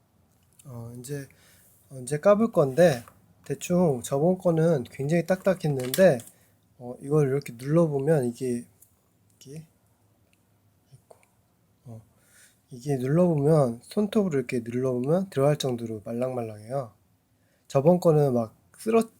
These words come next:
톱으로 쓸었잖아요. 톱으로 쓸 필요도 없고 그냥 그림처럼, 어, 이거를 이렇게 하면 열리겠죠.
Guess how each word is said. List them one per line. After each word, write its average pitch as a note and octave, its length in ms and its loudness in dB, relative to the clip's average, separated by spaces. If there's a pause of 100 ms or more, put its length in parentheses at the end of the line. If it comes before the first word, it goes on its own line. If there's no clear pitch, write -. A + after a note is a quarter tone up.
(100)
톱으로 G#3 380 2
쓸었잖아요. C#3+ 840 -2
톱으로 E3+ 280 -6
쓸 F3+ 220 -12
필요도 F#3+ 260 -4
없고 D3 440 -4 (680)
그냥 B2+ 280 -6
그림처럼, C#3 840 0 (520)
어, A2+ 280 -14
이거를 B2 500 -4 (560)
이렇게 - 480 -8 (1120)
하면 D#3 300 0
열리겠죠. A#2+ 580 -6